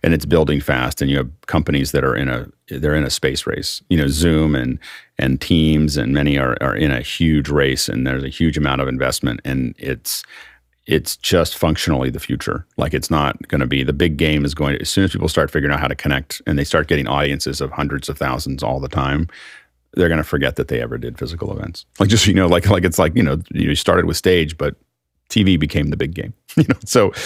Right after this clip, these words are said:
uh, the numbers just will run everything else over. And so the opportunity right now to get involved with what we're doing is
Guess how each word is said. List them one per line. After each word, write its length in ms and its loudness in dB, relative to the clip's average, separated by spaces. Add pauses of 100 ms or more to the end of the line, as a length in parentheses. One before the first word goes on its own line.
(220)
uh, 160 6
the 100 4
numbers 460 4
just 320 -6
will 180 0
run 220 0
everything 340 -4
else 200 -4
over. 340 -4
And 180 -4
so 440 0 (400)
the 180 0
opportunity 540 2
right 200 4
now 220 2
to 80 2
get 140 4
involved 400 -2
with 160 -6
what 140 0
we're 100 -6
doing 280 -4
is 220 -6